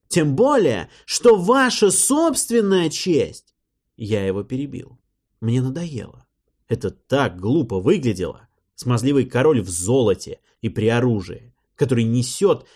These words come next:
и брызжет слюной. Королева, которая слушает с каменным лицом. Двор, который уже стек по стенам. И я сказал: "Довольно уже. Я даю вам три дня на раздумье.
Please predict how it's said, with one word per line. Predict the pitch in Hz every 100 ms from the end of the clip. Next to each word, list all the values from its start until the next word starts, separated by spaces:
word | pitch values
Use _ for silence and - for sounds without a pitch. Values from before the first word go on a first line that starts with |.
| _
и | 120
брызжет | 113 131 143 110 120
слюной. | - 104 135 107 87 - _ _ _ _ _ _
Королева, | 190 233 196 92 85 - - _ _ _ _
которая | 117 113 104
слушает | 92 107 104 101 -
с |
каменным | - 90 90 90 90
лицом. | 87 - - - _ _ _ _ 123
Двор, | 127 139 127 107 95 _ _ _
который | - 160 180 147 123
уже | 113 113
стек | - - 127 -
по | 120
стенам. | - - 135 95 82 - _ _ _ _ _ -
И | 143
я | 104 92
сказал: | - 120 98 76 _ _ _ _ _ _ -
"Довольно | 95 123 123 139 143 120 107 98
уже. | 90 85 78 76 _ _ _ _ _
Я | 101 95 117
даю | 117 123 113
вам | 117 110
три | - 131 139
дня | 123 113 107
на | 110
раздумье. | 113 110 104 95 82 -